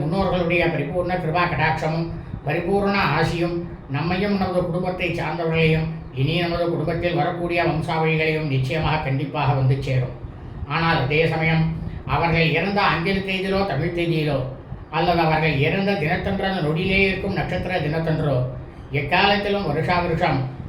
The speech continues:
இந்த திருகர்மாக்களை அவர்களுக்கு நிச்சயமாக கண்டிப்பாக செய்யக்கூடாது. அதையும் மீறி நாம் செய்துமேயானாலும் அல்லது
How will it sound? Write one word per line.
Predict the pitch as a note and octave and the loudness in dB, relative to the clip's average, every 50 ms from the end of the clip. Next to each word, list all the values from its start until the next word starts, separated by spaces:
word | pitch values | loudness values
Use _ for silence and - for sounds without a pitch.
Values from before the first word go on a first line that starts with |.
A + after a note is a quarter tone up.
| - - - D#3 | -10 -8 -6 -2
இந்த | D#3 E3 D#3+ - - C3 - | 0 0 2 2 0 0 0
திருகர்மாக்களை | D#3 D#3+ E3+ G3+ G3+ G3 G3+ G3 G3 G3 G3 G3 G3 F#3 F3+ | 0 0 0 2 2 2 2 2 2 2 2 2 2 2 2
அவர்களுக்கு | F3 F3 F3+ F3 E3+ E3+ E3 E3+ E3+ E3 E3 D3+ | 2 2 2 2 2 0 0 0 0 0 0 0
நிச்சயமாக | C3+ B2+ B2+ F3 F#3+ F3+ E3+ E3+ F3 D3+ | -2 0 0 0 0 2 2 2 0 0
கண்டிப்பாக | C#3+ - F3 E3+ E3 D#3 D#3 D#3 E3 D#3 D3+ | -2 -2 -2 -2 -2 0 0 0 0 0 0
செய்யக்கூடாது. | D3 D#3+ E3 E3 D3+ D3 E3 F3 F3 D#3 C#3 C3 C3 - - - - - - - - - - - - D3 | 0 0 0 0 0 0 0 2 2 2 2 2 0 0 -4 -6 -10 -10 -10 -10 -12 -14 -14 -6 -4 -2
அதையும் | C#3+ E3 F3+ G3+ G3+ G3 | 0 2 2 2 2 2
மீறி | G3+ G3+ G3 G3 G3 F#3+ | 2 2 4 2 2 2
நாம் | F#3 F#3 E3+ D#3 | 0 0 -2 -2
செய்துமேயானாலும் | D3 D#3+ E3 F#3 F#3 F#3 F3+ F3 E3 D3+ C#3+ C3 B2+ C3 C3 D3 F3 - - - - - - C#3+ | -4 -2 -2 -2 -2 0 0 0 2 0 0 0 -2 -2 -2 -2 -4 -4 -6 -10 -12 -8 -4 -2
அல்லது | D3+ D#3 C#3+ B2+ B2+ A2 A#2 | -2 0 0 0 2 2 2